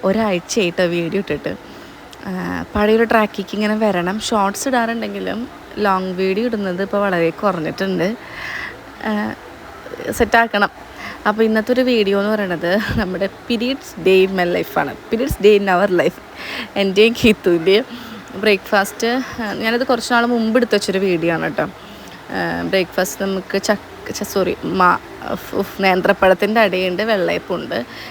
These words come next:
ഗ്യാസ് വന്നിട്ടുണ്ടായിരുന്നു. അപ്പോൾ ഗ്യാസ് വാങ്ങിച്ച് കുറേ നേരം ഞാനും അമ്മയും സംസാരിച്ചിരിക്കുകയാണ് കേട്ടോ. അപ്പോൾ ഞങ്ങ-, ഞങ്ങ പറയായിരുന്നു അമ്മനോട്, "അമ്മ, ഞാനും കീത്തും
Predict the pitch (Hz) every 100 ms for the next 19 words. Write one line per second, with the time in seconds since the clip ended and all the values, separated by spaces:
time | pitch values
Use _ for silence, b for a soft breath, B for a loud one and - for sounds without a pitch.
0 | B 208 214 202 202 202 269 247 190 202
1 | 190 175 175 165 190 185 180 190 202 B
2 | 202 202 190 - - 190 196 180 180 226
3 | 233 214 196 - 214 208 208 208 196 185
4 | 190 208 196 190 196 185 185 190 185 185
5 | 175 - 214 185 - 170 165 - 214 160
6 | 175 170 165 151 151 170 180 175 175 180
7 | 202 180 180 185 240 214 196 208 196 202
8 | 196 180 175 170 196 B B B B B
9 | 202 196 208 185 170 180 196 208 - 202